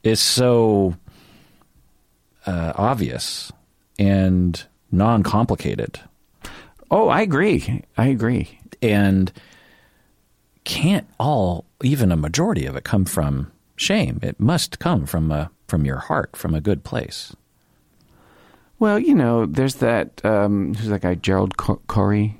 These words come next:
Speaker 2: who does the stuff with the wounded healer stuff.
Speaker 1: Yeah.
Speaker 2: You know, I believe that. I believe that. But I gotta tell you, sometimes I wonder what would have been like if I hadn't grown up the way I did.
Speaker 1: Totally. And I wouldn't wish that on anyone.
Speaker 2: Yeah.
Speaker 1: Um, so,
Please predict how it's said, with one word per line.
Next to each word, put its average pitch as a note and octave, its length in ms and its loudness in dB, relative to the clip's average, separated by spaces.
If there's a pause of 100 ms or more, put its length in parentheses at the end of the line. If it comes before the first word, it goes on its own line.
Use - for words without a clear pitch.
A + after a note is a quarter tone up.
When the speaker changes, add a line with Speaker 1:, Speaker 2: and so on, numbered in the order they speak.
(120)
Speaker 2:
who A2+ 80 0
does F#2+ 280 0
the F#2 240 0
stuff - 320 -2
with F#2+ 120 -2
the F2+ 80 2
wounded F2 320 0
healer F2+ 320 0
stuff. F2 440 -2
Speaker 1:
Yeah. - 20 -20 (600)
Speaker 2:
You F3+ 80 4
know, F#3 100 4
I F#3 80 2
believe F#2+ 360 2
that. C#2+ 280 0 (840)
I F#2+ 60 0
believe F2+ 280 0
that. F2 220 0 (320)
But F3 240 0
I G#3+ 100 2
gotta D#4+ 160 0
tell - 180 0
you, C4 60 0
sometimes - 520 0
I C3 80 2
wonder B2+ 340 2
what A2+ 220 0
would C3+ 100 0
have B2 80 -2
been G#2+ 180 2
like G2+ 400 -2
if - 160 -4
I D#2+ 60 0
hadn't F#2+ 260 0
grown F2+ 220 0
up F#2 140 -2
the F#2+ 100 -2
way F2 120 0
I F2 40 -2
did. F2 380 -2
Speaker 1:
Totally. G2 540 2
And G2 400 2 (200)
I G2+ 160 2
wouldn't G#2+ 500 2
wish G#2 540 0
that F2 200 0
on E2 160 2
anyone. D2+ 460 2
Speaker 2:
Yeah. F2 240 2 (140)
Speaker 1:
Um, D#2+ 400 -2 (560)
so, D#2+ 600 0